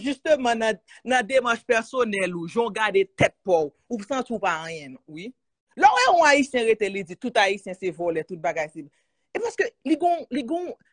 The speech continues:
yo rele sa, ou gen yon pou yourself, ou gen yon, yon, yon, yon pèsepsyon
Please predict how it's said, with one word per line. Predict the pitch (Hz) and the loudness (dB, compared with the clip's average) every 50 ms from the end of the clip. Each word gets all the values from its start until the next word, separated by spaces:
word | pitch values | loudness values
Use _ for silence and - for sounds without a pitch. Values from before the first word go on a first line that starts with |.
| _ - 226 | _ -6 -4
yo | 269 294 | -2 0
rele | 277 277 262 | 0 0 0
sa, | - 269 - - | 2 0 -2 -2
ou | 220 208 | -4 -4
gen | 196 233 214 | -4 -6 -6
yon | - _ | -6 _
pou | - - 262 247 233 - - 247 247 240 226 190 - 208 190 175 | -10 -6 -4 -4 -4 -4 -6 -6 -4 -2 -4 -2 -4 -6 -6 -4
yourself, | 185 175 175 - - 233 202 151 131 - - - _ _ _ _ _ _ _ _ _ _ _ _ _ _ _ _ _ _ _ _ _ _ _ _ _ _ - | -6 -6 -6 -4 -2 -2 -2 -2 -4 -10 -20 -20 _ _ _ _ _ _ _ _ _ _ _ _ _ _ _ _ _ _ _ _ _ _ _ _ _ _ -8
ou | 233 220 | -4 0
gen | 262 285 277 | 2 2 2
yon, | 277 269 269 - | 2 2 0 -4
yon, | 247 247 226 - 240 240 - - | -6 -8 -8 -8 -10 -10 -8 -8
yon, | 226 226 - - 220 220 208 | -10 -10 -10 -10 -10 -10 -8
yon | - 208 202 - | -8 -8 -2 2
pèsepsyon | 269 247 233 - - 247 233 - - - 214 185 | 2 2 2 2 0 0 0 0 -8 -10 -10 -10